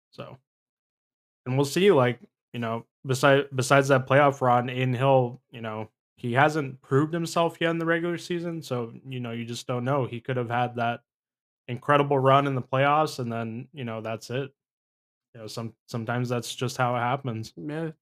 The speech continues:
Speaker 2: for sure.
Speaker 1: So, we all saw how, uh, Dallas goaltender Jake Onger, that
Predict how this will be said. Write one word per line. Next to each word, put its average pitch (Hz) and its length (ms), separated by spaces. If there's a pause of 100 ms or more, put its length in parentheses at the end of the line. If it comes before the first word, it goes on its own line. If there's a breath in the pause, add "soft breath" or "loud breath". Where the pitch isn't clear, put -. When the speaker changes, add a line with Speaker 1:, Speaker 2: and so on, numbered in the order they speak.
(120)
Speaker 2:
for 147 100
sure. 180 320 (600)
Speaker 1:
So, 107 260 (480)
we 127 60
all 131 160
saw 135 260
how, 127 380 (400)
uh, 120 140
Dallas 127 440
goaltender 127 520
Jake 120 220
Onger, 135 600
that 120 260